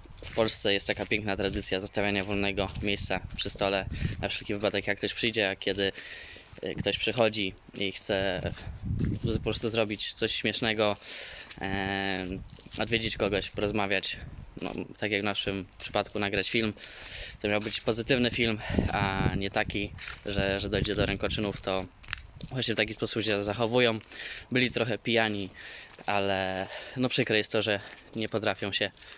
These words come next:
ogarnąć i nawet w święta, w Wigilię dwudziestego czwartego grudnia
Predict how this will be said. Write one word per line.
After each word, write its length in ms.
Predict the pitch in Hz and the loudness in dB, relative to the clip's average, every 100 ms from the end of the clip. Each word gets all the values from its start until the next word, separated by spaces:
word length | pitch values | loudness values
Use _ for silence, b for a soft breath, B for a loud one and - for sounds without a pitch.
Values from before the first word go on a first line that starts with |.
| - | -2
ogarnąć 640 | 110 113 113 101 95 - | 2 4 4 2 0 -2
i 200 | - 98 | -4 -2
nawet 320 | 101 98 92 | 0 0 0
w 160 | - - | -6 -6
święta, 440 | - 104 101 98 - B B - | 0 0 0 -2 -4 B B -10
w 40 | 104 | -4
Wigilię 320 | 107 110 98 | 0 2 2
dwudziestego 420 | 98 98 - 104 | 0 -2 0 0
czwartego 400 | - 101 - 98 | 0 -2 0 0
grudnia 440 | 107 104 104 98 | 2 2 2 -2